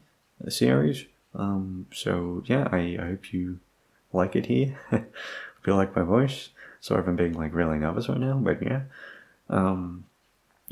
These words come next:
I was thinking of, like, getting another mic. Um,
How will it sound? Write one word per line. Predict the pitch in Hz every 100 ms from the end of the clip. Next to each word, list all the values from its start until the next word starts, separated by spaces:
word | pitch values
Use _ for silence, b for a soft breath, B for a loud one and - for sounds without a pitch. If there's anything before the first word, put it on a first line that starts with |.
| -
I |
was | 90 -
thinking | 123 143 135
of, | 95 95
like, | 95 -
getting | 95 92 90
another | 85 82 80
mic. | 80 80 78 - - _ _ _ _ _ -
Um, | 95 85 82 82 80